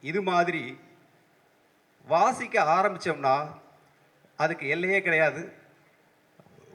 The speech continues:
பல பல நூல்களா அடுக்கிக்கிட்டே போனாங்க நம்ம பேராசிரியர் சவுந்தரமாகாதேவன் அவர்கள்.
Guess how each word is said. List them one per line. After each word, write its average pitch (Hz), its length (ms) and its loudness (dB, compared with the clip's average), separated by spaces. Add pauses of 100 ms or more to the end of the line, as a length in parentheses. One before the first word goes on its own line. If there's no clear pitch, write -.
(160)
பல 156 220 -4
பல 170 220 -2
நூல்களா 185 560 2
அடுக்கிக்கிட்டே 175 400 -4
போனாங்க 165 380 0
நம்ம 151 200 -2
பேராசிரியர் 156 540 2
சவுந்தரமாகாதேவன் 147 640 -2
அவர்கள். 139 380 -2